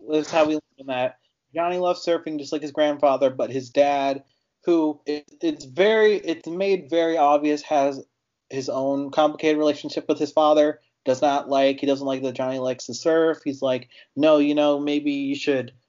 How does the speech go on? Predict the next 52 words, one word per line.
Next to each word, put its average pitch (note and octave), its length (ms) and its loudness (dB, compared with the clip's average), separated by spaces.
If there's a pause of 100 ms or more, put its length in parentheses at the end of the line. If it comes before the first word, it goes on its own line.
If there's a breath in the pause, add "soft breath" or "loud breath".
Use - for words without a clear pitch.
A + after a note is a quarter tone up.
(300)
think D#3 160 -2
about, C#3+ 380 2
you C#3 100 -8
know, C3 180 0
what B2 320 -2
you're C#3 200 -2
gonna C#3 160 -2
do C#3 160 -2
when C3 120 -4
you D#3 120 0
have D#3 160 2
a C#3 40 4
family C3+ 540 -2
of A#2+ 140 -2
your B2+ 160 4
own, B2+ 340 2
and, B2 220 -8
you B2 60 -8
know, B2 180 0
what B2 280 -2
are C3 40 -6
you C3+ 80 -2
gonna C#3 140 2
do B2+ 100 -2
to A#2 40 -8
support C3+ 440 -2
them?" C3 240 0
Which, C3 200 -4
by C4 200 4
the - 100 -2
way, C3+ 220 2
that's D3+ 240 2
such F#3 240 2
a F#3 100 2
terrible C3+ 380 0
argument A#2+ 460 -2
to C#3 40 -8
give C3 200 -4
to C#3 100 -4
a B2+ 80 -2
thirteen-year-old, C3 680 -4
'cause, C3 160 -10
like, B2 160 0 (240 loud breath)
he's D3+ 140 2
thirteen, F3 460 0
he's A#2+ 160 -6
not D#3 120 -2
having D#3 240 -4
a C3 60 0
family B2+ 460 0
anytime A#2+ 420 -4
soon. G2+ 380 -8